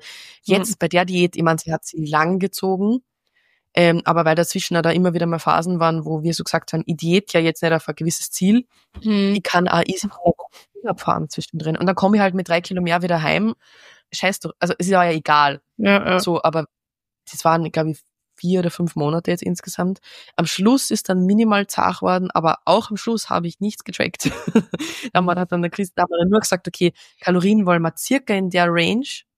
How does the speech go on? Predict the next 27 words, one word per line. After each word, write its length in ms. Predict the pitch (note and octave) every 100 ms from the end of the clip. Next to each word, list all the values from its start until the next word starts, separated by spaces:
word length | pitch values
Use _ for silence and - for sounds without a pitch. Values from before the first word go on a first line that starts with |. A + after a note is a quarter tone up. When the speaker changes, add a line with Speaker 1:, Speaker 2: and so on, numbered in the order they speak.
| _ _ _ _
Speaker 1:
so 140 | -
circa.“ 440 | - F#3+ - D#3+ D3+ _ _ - -
Und 140 | - F3
ich 100 | F3+
hab 140 | F3+
das 120 | G3+
Speaker 2:
Mhm. 20 | G3+
Speaker 1:
aber 160 | F3
trotzdem 380 | - F#3 - G3+
so 80 | F3 _ _ _ _ _ _
autoregulativ 1120 | E3 F#3 - G#3+ F#3 F#3+ F3+ F3 - A3+ -
gemacht, 400 | - D#3+ F3 - -
dass 120 | D#3+
da 120 | E3+ D#3+
wirklich 240 | F3+ E3+
Tage 320 | - E3 G#3
waren, 340 | D3+ D3+ F#3+ A3 _ _ _ _ _ _ _ - - -
ich 80 | E3
hab 100 | -
so 80 | F3+
circa 260 | F#3+ F3+
tausendsechshundert 640 | E3+ D#3 D#3+ D#3+ - D3 D3
Kalorien 320 | D3 D3 D3
dann 120 | C#3+
gegessen 260 | D3 C#3+ -
am 80 | C#3+
Schluss. 320 | - C#3